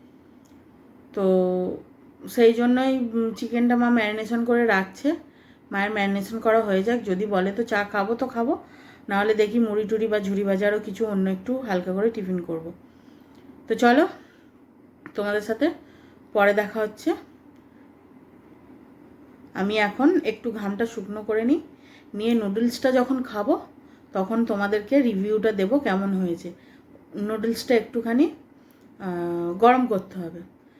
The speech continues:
কারণ ও বিকালবেলা খেয়েছে, আমি সন্ধে টন্ধে দিয়ে এসেছি, এখন ঘড়ির কাঁটায় সাতটা বেজে গেছে।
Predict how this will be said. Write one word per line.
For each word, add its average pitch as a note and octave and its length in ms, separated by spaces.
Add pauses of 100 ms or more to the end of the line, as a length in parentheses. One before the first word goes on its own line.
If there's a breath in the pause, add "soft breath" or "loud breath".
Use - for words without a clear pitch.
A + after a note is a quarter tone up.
(180 soft breath)
কারণ G3 240
ও G#3+ 360
বিকালবেলা G#3+ 460
খেয়েছে, G3+ 340
আমি G3+ 120
সন্ধে G3+ 280
টন্ধে G#3+ 240
দিয়ে G3+ 180
এসেছি, G3+ 180
এখন G3 240
ঘড়ির F#3+ 180
কাঁটায় G3 240
সাতটা F#3 300
বেজে F3+ 220
গেছে। F3 260